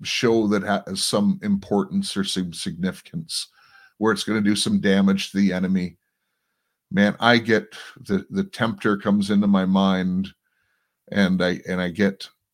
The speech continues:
you know, the unworthiness, like, "What the heck are you doing? If God really wanted you to do this, he'd be blessing you much more abundantly." Like, I hear all this stuff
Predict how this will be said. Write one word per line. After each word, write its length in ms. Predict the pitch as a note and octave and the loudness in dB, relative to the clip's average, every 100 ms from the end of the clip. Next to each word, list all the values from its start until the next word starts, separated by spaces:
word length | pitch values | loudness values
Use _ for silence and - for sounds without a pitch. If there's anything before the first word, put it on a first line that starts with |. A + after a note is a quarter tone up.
| _ - | _ -8
you 140 | G#2 | -2
know, 320 | G2+ F#2+ F2 - | 2 2 -2 -6
the 200 | F#2+ G2 | -2 0
unworthiness, 1300 | G#2 G2+ G2 F#2+ G#2+ G2+ G#2 G2+ G2 F#2+ - - - - | 0 2 2 2 0 0 2 4 4 2 -2 -4 -4 -6
like, 180 | E2+ D#2+ - - | -8 -10 -18 -12
"What 240 | G#2 G2+ | -6 -4
the 120 | F#2 E2+ | -4 -4
heck 260 | G2+ G2 | -4 -4
are 40 | G2 | -4
you 140 | E2+ | -4
doing? 520 | E2+ A#2+ A2 G#2 G2 - - - - - | 2 2 4 4 2 0 -20 -20 -20 -6
If 220 | G2 G2 | -6 -6
God 380 | A#2 A2 G#2+ F2+ | 2 6 6 4
really 300 | G#2+ A2+ A2+ | 0 2 2
wanted 460 | G2 G#2+ G#2+ G2+ F#2+ | 4 4 2 0 0
you 80 | |
to 120 | F#2+ G2 | 0 2
do 280 | G#2 G#2+ | 2 4
this, 220 | G#2 G2+ - | 2 0 0
he'd 240 | G#2+ F2+ | 0 2
be 80 | F#2+ | 0
blessing 640 | F2+ G2+ G#2+ G#2 A#2 A2+ | 0 0 2 0 -2 -2
you 160 | G#2+ G#2 | 0 0
much 340 | A2 G#2+ - | 0 -2 -2
more 240 | A2 G#2+ | -2 2
abundantly." 1080 | F#2+ F#2+ A2 G#2+ G#2 G#2 G2+ G#2+ G#2 G2+ G2 - - - - - | 2 0 0 2 2 0 -2 -2 2 2 0 -6 -20 -20 -16 -4
Like, 260 | G#2 G2 - - - _ _ - | -2 -2 -10 -14 -14 _ _ -2
I 120 | B2+ | 2
hear 380 | C3 C3+ D3 B2 - | 2 0 -2 -2 0
all 280 | B2 C#3+ D3 | 6 8 6
this 260 | B2+ G2+ - | 4 0 -2
stuff 640 | - F2 E2 - - _ | -4 -4 -6 -8 -20 _